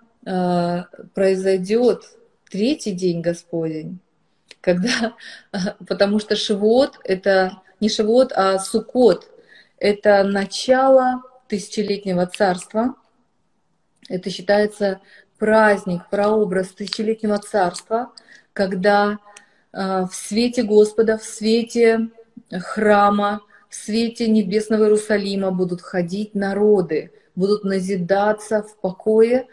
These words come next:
в мире, в истине, под прямым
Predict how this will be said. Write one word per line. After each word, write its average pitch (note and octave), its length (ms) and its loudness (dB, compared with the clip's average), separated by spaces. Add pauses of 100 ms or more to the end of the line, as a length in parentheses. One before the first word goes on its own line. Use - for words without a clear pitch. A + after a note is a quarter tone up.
(240)
в F#3 120 -6
мире, G#3 680 2 (120)
в - 40 -20
истине, G3 640 -4
под F#3 260 -8
прямым A3 720 0